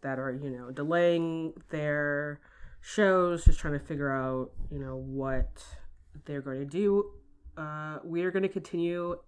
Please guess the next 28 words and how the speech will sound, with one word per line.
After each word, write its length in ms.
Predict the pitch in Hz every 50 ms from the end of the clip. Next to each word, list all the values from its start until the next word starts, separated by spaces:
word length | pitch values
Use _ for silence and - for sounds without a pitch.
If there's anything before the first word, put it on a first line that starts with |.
| _ _ _ _ _ _
as 640 | - 151 147 143 143 139 143 139 139 143 143 139 - _ _ _ _ _ _
normal 600 | - 160 175 190 208 208 180 151 143 143 151 151 - _
because 280 | _ 147 143 - 151 143
we 120 | 147 147
really 220 | 147 147 147 147 151
feel 260 | 151 - 160 139 139
in 80 | 135 139
these 160 | 139 139 139
times 400 | - - 147 139 127 147 139 127
it's 220 | 127 - - - _ _ _ _ _ _ _ _ -
even 420 | 190 185 185 185 185 180 175 175
more 320 | 170 156 156 143 143 147
important 520 | 143 143 143 - 143 135 131 131 135 131 131
to 80 | 135
have 480 | 127 131 131 117 123 123 120 123 123 131 - - - _ _ _
something 400 | - - - 156 147 165 156 147
that 160 | 147 - 147
brings 300 | 147 143 139 143 139 135
you 140 | 139 139 135
joy 540 | 135 - 139 135 131 131 131 131 131 135 131 - _ - -
and 340 | 139 135 135 135 131 135 135 - _
a 60 | - 147
little 300 | 151 147 147 139 143 139
bit 280 | 139 143 131 127 - - _
of 300 | - 143 131 127 127 135 -
an 120 | 131 127
escape 500 | 123 120 - - - 135 123 113 104 -
from 540 | - - - 110 110 110 107 120 117 131